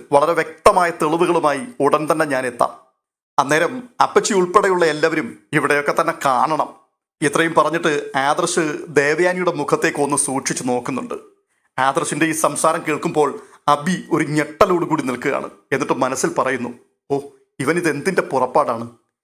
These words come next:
ഇനി ഡി എൻ എ ടെസ്റ്റിന് വല്ലതും ആണോ ഇവൻ്റെ നീക്കം? അങ്ങനെ സംഭവിച്ചാൽ പിന്നെ ജീവിച്ചിരുന്നിട്ട് കാര്യമില്ല. എന്തു വില കൊടുത്തിട്ടാണെങ്കിലും അത് തടഞ്ഞേ പറ്റൂ."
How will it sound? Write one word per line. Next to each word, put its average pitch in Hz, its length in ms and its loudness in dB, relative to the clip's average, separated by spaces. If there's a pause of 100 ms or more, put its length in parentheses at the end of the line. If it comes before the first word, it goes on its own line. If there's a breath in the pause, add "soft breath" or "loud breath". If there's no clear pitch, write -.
(180)
ഇനി 151 180 0
ഡി 139 300 -4
എൻ 180 120 0
എ - 20 2
ടെസ്റ്റിന് 180 360 0
വല്ലതും 151 240 2
ആണോ 139 340 -4
ഇവൻ്റെ 139 200 -2
നീക്കം? 127 380 -4 (640)
അങ്ങനെ 143 180 2
സംഭവിച്ചാൽ 160 560 0
പിന്നെ 165 400 -2
ജീവിച്ചിരുന്നിട്ട് 147 680 -4 (100)
കാര്യമില്ല. 131 540 -4 (500)
എന്തു 170 300 2
വില 190 180 2
കൊടുത്തിട്ടാണെങ്കിലും 147 840 0 (160)
അത് 156 140 0 (100)
തടഞ്ഞേ 143 340 2
പറ്റൂ." 151 340 -6